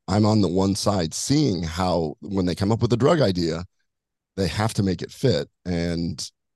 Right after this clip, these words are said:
I'm not waiting for novel ideas coming from that sort of that area. This particular study opened my eyes that we could be open to more. And it was then that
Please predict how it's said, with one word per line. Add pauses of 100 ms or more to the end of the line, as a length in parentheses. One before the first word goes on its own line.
(140)
I'm
not
waiting
for
novel
ideas
coming
from
that (680)
sort
of
that
area. (840)
This
particular
study
opened
my
eyes
that
we
could
be
open
to
more.
And
it
was
then (760)
that